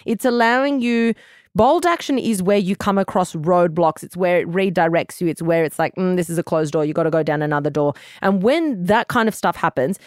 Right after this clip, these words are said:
it's, you're always being redirected, attempting a new thing, redirected. If you did all the soft action first and then started doing the bold action and you came across a closed door,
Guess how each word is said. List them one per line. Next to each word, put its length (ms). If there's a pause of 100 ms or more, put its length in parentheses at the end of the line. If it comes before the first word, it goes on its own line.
(280)
it's, 360
you're 140
always 300
being 240
redirected, 840
attempting 380
a 40
new 140
thing, 240
redirected. 580
If 140
you 120
did 160 (100)
all 180
the 80
soft 260
action 300
first 320
and 120
then 120
started 280
doing 200
the 80
bold 240
action 240
and 100
you 80
came 220
across 280
a 60
closed 420
door, 360